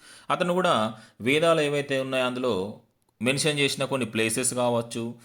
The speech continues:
జలాశయాలు కావచ్చు, కాశ్మీర్ పరిధిలోనే ఉన్నాయని చెప్పేసి అతని వాదన. అంతేకాకుండా కొన్ని శబ్ద ప్రయోగాలు కావచ్చు, వేదాలలో ఉచ్చరించిన శబ్ద ప్రయోగాలు కావచ్చు,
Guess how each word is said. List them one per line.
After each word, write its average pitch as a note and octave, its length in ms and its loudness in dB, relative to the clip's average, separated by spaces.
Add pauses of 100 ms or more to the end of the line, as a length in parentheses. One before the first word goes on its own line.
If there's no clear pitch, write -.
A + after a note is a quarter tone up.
(280)
జలాశయాలు A#2+ 580 4
కావచ్చు, G#2 720 0
కాశ్మీర్ B2 440 0
పరిధిలోనే G#2+ 360 2
ఉన్నాయని G2 400 -2
చెప్పేసి G#2 280 -4
అతని G2+ 200 -2
వాదన. C#2+ 280 -8 (420)
అంతేకాకుండా D#3+ 580 2
కొన్ని C#3 260 -2
శబ్ద C3 300 -2
ప్రయోగాలు C3 580 4
కావచ్చు, A2+ 380 0
వేదాలలో A#2+ 420 0
ఉచ్చరించిన G#2+ 460 -4
శబ్ద G2 260 -6
ప్రయోగాలు G#2 540 0
కావచ్చు, F#2+ 520 -2